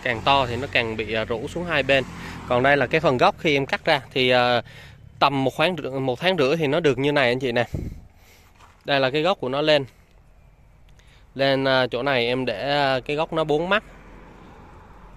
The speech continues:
Nhiều á. Nói chung là em để một khúc gốc đây. Thì, ờ, gốc này nó lên được bốn cái, ba cái mắt này. Bốn cái mắt, mắt này thì nó chai, nó không lên nổi. Bởi vì nó lên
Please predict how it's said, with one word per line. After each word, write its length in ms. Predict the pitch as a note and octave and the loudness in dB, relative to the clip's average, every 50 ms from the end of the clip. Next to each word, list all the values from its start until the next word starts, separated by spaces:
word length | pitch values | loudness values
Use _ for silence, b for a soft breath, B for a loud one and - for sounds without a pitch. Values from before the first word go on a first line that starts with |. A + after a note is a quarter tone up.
| - - | -14 -8
Nhiều 220 | B2+ B2 A#2+ A#2 | -4 -4 -2 -2
á. 80 | C3 - - - - - - - - - - - - - - - - - - - - | -4 -6 -6 -12 -20 -20 -20 -20 -20 -20 -20 -20 -20 -20 -20 -20 -20 -20 -20 -12 -10
Nói 100 | D3+ C#3 | -6 -4
chung 140 | D#3 C#3 C3+ | -2 -2 -2
là 80 | C3 | -2
em 160 | A#2+ B2 B2+ | -2 -4 -4
để 120 | B2 A#2 B2+ | -4 -4 -6
một 100 | C#3 - | -6 -6
khúc 180 | - - D#3 | -8 -10 -8
gốc 220 | D3+ E3 F#3 F#3 - | -4 -4 -4 -2 -2
đây. 140 | D3 C3+ B2+ - - - - - - - - - - - - B B B B B - - - | -2 -2 -2 -4 -12 -20 -20 -20 -20 -20 -20 -20 -20 -20 -20 B B B B B -20 -10 -6
Thì, 160 | B2+ A#2+ A#2+ | -4 -2 0
ờ, 260 | A#2+ A#2 A#2 A#2 A#2 | 0 0 0 0 0
gốc 180 | B2 C#3 D#3+ E3+ | 0 -2 -2 0
này 120 | E3+ C#3 | 0 -2
nó 120 | B2 C3 C#3+ | 0 0 2
lên 160 | C#3+ C#3 B2 | 2 2 0
được 100 | A#2 A2 - - - - - - - - - | -2 -6 -10 -16 -20 -20 -20 -20 -18 -8 -4
bốn 240 | C3+ C#3+ D#3 F3+ F3+ | -2 -2 -2 -2 -4
cái, 240 | F#3 F3 D#3 D3+ | -2 -2 -2 -2
ba 240 | C#3+ C#3+ C#3+ C#3+ C#3 | 0 2 2 0 0
cái 80 | C3 D3+ | -2 -4
mắt 240 | D#3+ F3+ F#3 - - | -6 -6 -8 -6 -8
này. 120 | B2+ - - B B B B B B B - | -10 -10 -10 B B B B B B B -6
Bốn 160 | - C#3+ D#3 | -4 -4 -2
cái 80 | F3+ E3+ | -2 -4
mắt, 260 | F3+ G3 - - - | -4 -6 -8 -10 -8
mắt 180 | C#3+ E3+ F3 | -8 -6 -6
này 200 | E3+ D#3 C#3+ A#2+ | -4 -2 -4 -4
thì 160 | A2+ B2 A2+ G#2+ | -4 -6 -8 -6
nó 340 | A2+ B2 C3 C#3 D3 D3+ | -6 -4 -4 -4 -4 -6
chai, 300 | D3 - D3 C3+ B2+ B2 | -4 -2 -2 0 0 -2
nó 80 | B2+ C3+ | -4 -6
không 140 | C#3 C3+ B2+ | -8 -6 -4
lên 160 | B2+ B2 A#2+ | -4 -4 -4
nổi. 160 | A2+ A2 B2 - - - | -4 -6 -6 -8 -12 -16
Bởi 100 | - A2+ | -10 -6
vì 120 | A#2+ A#2 | -6 -4
nó 120 | A2+ C3 | -4 -2
lên 420 | C#3 C#3 C3 A#2+ B2 B2 A#2 A2+ | -2 -2 -2 -2 -4 -8 -10 -12